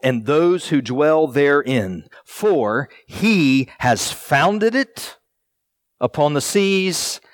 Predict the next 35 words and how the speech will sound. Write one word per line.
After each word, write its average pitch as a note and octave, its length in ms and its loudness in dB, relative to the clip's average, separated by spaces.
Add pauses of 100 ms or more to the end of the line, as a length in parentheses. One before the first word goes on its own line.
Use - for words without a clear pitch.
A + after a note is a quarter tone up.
(600)
and B2 140 -2
he C3 120 2
has A#2+ 160 0
established A2 1000 -2
it G#2+ 200 0 (200)
upon A#2 500 2
the A2+ 60 -4
rivers." A2 720 -4 (200)
If A#2 120 -2
you're C3 140 2
a A2 40 -2
note D3 240 -2
taker D3+ 400 -2
and A2+ 100 -2
you A#2 80 -4
grabbed B2+ 360 0
one B2+ 100 -4
of A#2+ 60 -2
the A2+ 80 -2
worship C3 360 -2
guides A#2+ 360 0
this A#2+ 240 -4
morning, A#2 340 -4 (220)
we're A#2 100 -6
gonna B2+ 120 -2
start B2+ 340 0
with G#2+ 180 -8
this B2 260 0
life A#2 320 2
truth. - 540 -8 (1200)
God D#3 540 2 (520)
makes D3 720 0 (360)
two E3+ 580 2 (160)
legal D#3+ 500 2
claims A#2 920 -2